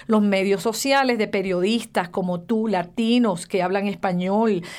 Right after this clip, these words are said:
que puedan realmente explicar y contar la historia, profesionales como yo y como tantos otros en el condado y en nuestra ciudad, que tenemos la información a mano, tenemos la responsabilidad también de darte, abrirte las puertas para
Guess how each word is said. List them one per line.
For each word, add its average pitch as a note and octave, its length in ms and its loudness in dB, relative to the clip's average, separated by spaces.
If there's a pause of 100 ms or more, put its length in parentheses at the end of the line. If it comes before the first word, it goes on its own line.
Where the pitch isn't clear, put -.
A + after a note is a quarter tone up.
que G3 120 -4
puedan G3 360 0
realmente G3+ 640 -2
explicar G3+ 600 -2
y C#4+ 80 -4
contar F#3+ 360 -4
la F#3+ 60 -2
historia, G3 420 -2
profesionales F3 640 -4
como G#3 260 0
yo G3 120 0
y G#3+ 80 0
como F3+ 240 -6
tantos F3 440 -4
otros F#3+ 260 -4
en G3 80 -4
el F#3 140 -4
condado G3 380 0
y F3+ 100 -4
en F3 80 -2
nuestra E3+ 260 -4
ciudad, F3 480 -2 (400)
que - 300 -6 (180)
tenemos B3+ 500 0
la B3+ 80 -2
información F#3 560 -2
a F#3 80 -2
mano, F#3+ 380 -2
tenemos F#3 360 -6
la F#3 100 -2
responsabilidad E3+ 640 -4
también G3 360 -2
de C4 80 2
darte, A3 300 0
abrirte G#3+ 360 -2
las A3 120 -2
puertas G#3+ 400 -4
para A3 300 0